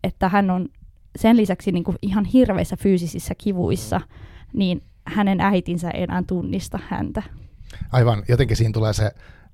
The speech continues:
Speaker 2: en tiedä, onko se sit klassista, mut se Faust-homma, että sa-, tavallaan tässä on niinku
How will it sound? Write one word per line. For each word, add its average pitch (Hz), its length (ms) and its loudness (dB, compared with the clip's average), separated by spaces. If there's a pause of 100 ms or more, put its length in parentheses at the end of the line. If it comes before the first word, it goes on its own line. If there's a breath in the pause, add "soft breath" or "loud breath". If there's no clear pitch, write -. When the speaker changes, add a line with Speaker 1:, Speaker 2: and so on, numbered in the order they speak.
(120)
Speaker 2:
en 110 60 2
tiedä, 113 100 6
onko 110 100 2
se 117 60 0
sit 117 140 2
klassista, 113 500 4
mut 98 140 -2
se 104 160 0
Faust-homma, 98 640 2
että 95 180 0
sa-, 98 240 0
tavallaan 95 300 0
tässä 98 220 0
on 92 80 0
niinku 92 320 -2